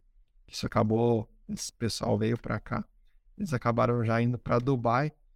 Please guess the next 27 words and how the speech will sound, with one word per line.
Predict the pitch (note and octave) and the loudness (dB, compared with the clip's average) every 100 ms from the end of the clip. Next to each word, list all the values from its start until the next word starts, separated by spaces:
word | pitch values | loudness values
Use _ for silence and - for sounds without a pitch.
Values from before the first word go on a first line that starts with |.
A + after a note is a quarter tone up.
| _ _ | _ _
e | - | -6
eles, | C3+ C3 | -2 -2
o | C3+ | -2
pessoal | C#3+ B2 - A#2+ | -2 -2 0 0
lá | A#2+ A#2+ | 2 0
já | A#2+ | -2
quer | B2 A#2+ A#2 A2+ A2 | 0 0 0 -2 -2
levar, | A#2+ G#2 A2 A2+ | -4 -2 -2 -4
saiu | - A2 | -2 -2
até | G#2+ | 0
nos | A#2 A#2 A2 | 0 0 0
jornais, | A2+ G#2 G#2+ A2 | 0 2 0 0
né, | A2 | 0
de | G#2 | -4
Du-, | G#2 - - | -8 -10 -10
de | - | -10
Dubai, | E2+ G#2 G#2+ A2 A2+ _ _ _ _ _ | -10 -2 0 0 -2 _ _ _ _ _
que | - B2 | -6 -2
eles | G#2+ G#2+ - - - | 2 0 -2 -10 -4
vão | A2+ | -2
investir | A2 A2 G#2 - | 2 0 0 -4
pra | - A#2 | -2 0
levar | A2+ A2+ | 2 0
essa | A2 - | -4 -6
solução | - A#2 - - G#2+ A2 - _ _ _ | -2 -2 -2 -2 -2 -4 -16 _ _ _
lá | A3+ G#2+ | -8 -6
pra, | - A2 G#2+ G2+ | -2 0 0 -2